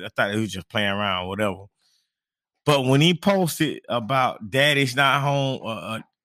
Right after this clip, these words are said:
uh, "Daddy don't live here no more," with the, with the book, with that book, and got him in the house, got Gisele at the door, and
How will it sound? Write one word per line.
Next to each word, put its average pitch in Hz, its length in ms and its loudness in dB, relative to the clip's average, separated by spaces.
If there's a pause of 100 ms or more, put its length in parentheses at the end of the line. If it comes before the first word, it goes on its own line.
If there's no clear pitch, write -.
(520)
uh, 67 140 -14
"Daddy 135 380 4
don't 135 200 2
live 143 220 2
here 143 160 2
no 139 140 4
more," 135 440 4 (880)
with 113 220 -4
the, 113 140 0 (160)
with 117 180 -12
the 107 80 -16
book, 147 400 -10 (2000)
with 135 240 -2
that 117 260 2
book, 151 360 4 (680)
and 113 160 -2
got 151 220 2
him 151 220 2
in 139 100 4
the 127 80 4
house, 139 540 4 (400)
got 127 220 4
Gisele 127 500 4
at 87 80 2
the 110 80 -2
door, 135 580 4 (180)
and 107 520 4